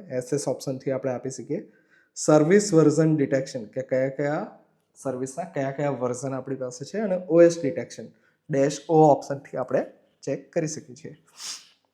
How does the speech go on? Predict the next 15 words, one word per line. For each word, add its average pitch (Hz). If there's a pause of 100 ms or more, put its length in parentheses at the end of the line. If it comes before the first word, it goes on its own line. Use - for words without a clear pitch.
(600)
Next 143
tool 156
is 156 (200)
open 147
V 139
S, 156 (300)
Open 185 (200)
Vulnerability 139 (160)
Assessment 151
System, - (720)
a 135 (160)
comprehensive 170
vulnerability 139
scanner 151 (160)
that 139